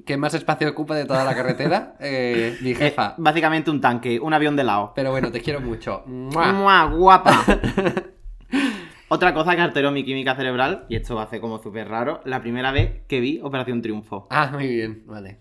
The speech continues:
Speaker 2: Tú
Speaker 1: Pensaba
Speaker 2: dirás,
Speaker 1: que iba a ser
Speaker 2: "¿Qué?".
Speaker 1: algo malo.
Speaker 2: Pues no, yo vi, me acuerdo que vi Operación Triunfo con mi padre y con mi abuelo,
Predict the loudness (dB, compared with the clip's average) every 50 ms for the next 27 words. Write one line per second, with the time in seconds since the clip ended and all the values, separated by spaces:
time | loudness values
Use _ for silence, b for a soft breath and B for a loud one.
0 | _ _ -4 -2 0 2 2 2 0 0 -2 -6 -8 -8 -6 -2 2 2 4 2
1 | 2 -2 -6 -10 -12 -12 -8 -6 -4 -4 -2 -2 0 0 0 0 0 -2 -2 -4
2 | -8 -10 -4 -2 -2 0 0 0 0 0 -2 -2 -2 0 -2 -2 -2 -2 -2 -2
3 | -4 -4 -4 -6 -6 -4 -4 -4 -2 -2 -2 0 0 0 0 0 0 -2 -2 -2
4 | -2 -2 -2 -2 -2 -2 -2 -2 -4 -6 -8 -10